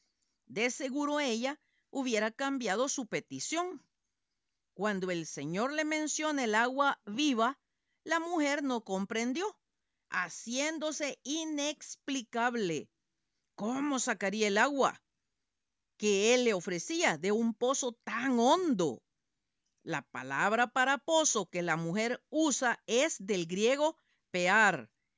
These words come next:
que describe la construcción de albañilería, pero a la que el Señor se refiere es la palabra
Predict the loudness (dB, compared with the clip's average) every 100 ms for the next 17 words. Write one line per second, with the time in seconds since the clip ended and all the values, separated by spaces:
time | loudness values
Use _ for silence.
0 | _ _ 0 0 0 -4 -4 -2 0 0
1 | -2 -4 0 0 2 -2 -4 -4 -2 -2
2 | 0 -2 0 0 0 0 0 0 -2 -2
3 | -2 -2 -2 -2 -2 -6 _ _ _ _
4 | _ 0 2 2 0 -6 _ _ -4 -2
5 | -2 -4 -4 -4 -4 -4 -4 -2 0 0
6 | -2 -2 -2 -2 -2 0 0 0 -2 -2
7 | -2 0 2 2 0 -2